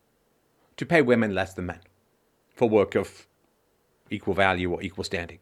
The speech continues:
It's immoral to pay women less than men. Okay,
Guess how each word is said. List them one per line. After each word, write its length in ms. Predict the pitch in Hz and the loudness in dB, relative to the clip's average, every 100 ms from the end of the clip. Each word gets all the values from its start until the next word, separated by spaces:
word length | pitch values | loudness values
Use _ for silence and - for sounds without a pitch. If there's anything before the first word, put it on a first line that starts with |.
| - _ | -20 _
It's 220 | 156 151 - | 0 0 0
immoral 880 | 135 123 127 165 202 196 107 - - _ _ _ _ _ _ _ _ _ _ _ _ _ _ _ _ _ | 0 2 0 2 4 4 2 -8 -20 _ _ _ _ _ _ _ _ _ _ _ _ _ _ _ _ _
to 120 | - | -6
pay 200 | 151 165 | 2 4
women 300 | 127 113 107 | 4 4 2
less 220 | 85 87 - | -4 -8 -10
than 140 | 151 | -8
men. 180 | 208 - _ _ _ _ _ - | -8 -12 _ _ _ _ _ -4
Okay, 220 | - | -2